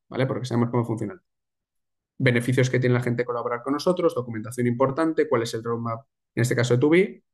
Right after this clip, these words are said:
el sistema de prospección y de captación, que lo tenéis en la imagen del medio. Yo sé cómo crear, en este caso, un flujo de mensajes continuo para captar a una persona para que sea nuestro potencial cliente. ¿Cómo lo sé?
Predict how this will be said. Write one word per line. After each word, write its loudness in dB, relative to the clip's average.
el 6
sistema 4
de 2
prospección -2
y -2
de 0
captación, -4
que 0
lo 0
tenéis -4
en -8
la -10
imagen -4
del -10
medio. 2
Yo 4
sé -2
cómo -8
crear, 0
en 2
este 2
caso, 0
un 2
flujo 2
de 4
mensajes -4
continuo -2
para -16
captar -6
a 0
una 0
persona -2
para -12
que -10
sea -6
nuestro -6
potencial -12
cliente. 0
¿Cómo 4
lo 6
sé? 0